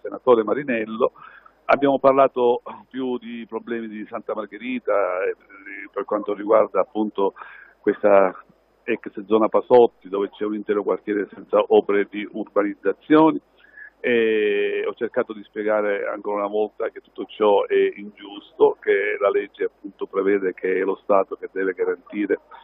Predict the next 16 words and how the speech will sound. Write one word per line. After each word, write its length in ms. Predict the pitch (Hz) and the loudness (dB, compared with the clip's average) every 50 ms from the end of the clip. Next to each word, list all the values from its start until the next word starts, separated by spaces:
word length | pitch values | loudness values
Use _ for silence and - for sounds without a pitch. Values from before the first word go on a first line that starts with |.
| - _ _ _ | -20 _ _ _
i 100 | - - 320 | -8 -6 -2
finanziamenti 760 | 960 110 107 101 - - 107 104 110 113 107 - - 107 - - | 0 2 2 2 2 0 0 0 0 0 -2 0 0 0 0 2
adeguati 760 | - 107 98 104 101 98 107 107 110 107 104 - 101 98 95 _ | 2 2 2 2 2 4 4 4 4 4 2 -2 -8 -12 -8 _
per, 200 | - 104 101 98 | -2 0 0 0
eh, 400 | 95 98 98 98 95 95 101 101 | 0 -2 0 0 0 0 -2 -4
risolvere 540 | 95 95 - 107 107 107 101 98 95 98 | -6 -6 -2 2 2 2 2 0 -4 -6
questo 300 | - - 107 - - 113 | -4 -4 -4 -4 -4 -6
problema. 500 | - - 135 - - 120 131 147 143 113 | -4 -4 -6 -4 0 2 2 4 4 2
Abbiamo 280 | 101 - 110 107 101 101 | 0 0 -2 -4 -4 -6
discusso, 600 | - - - _ _ 156 165 180 175 - - 107 | -10 -14 -20 _ _ -12 -10 -10 -10 -6 -4 -4
abbiamo 220 | - - 113 110 | -2 0 0 -2
visto 260 | 110 110 - - 110 - | -2 -4 -6 -6 -2 0
tante 360 | - 110 104 104 - 120 120 | 0 0 0 0 -2 -2 2
carte, 560 | - 127 113 117 120 - - - - 151 - _ _ _ - - - - - | 6 6 6 6 6 2 -2 -2 -2 -2 -2 _ _ _ -20 -20 -20 -20 -8
e 580 | - - 123 113 110 107 107 107 107 107 107 107 - | -4 -2 0 2 2 2 2 0 0 -2 -2 -4 -4
ancora 720 | 113 113 107 - 123 123 117 113 113 107 107 107 104 101 | -6 -8 -4 2 4 4 4 4 2 2 0 -2 -4 -6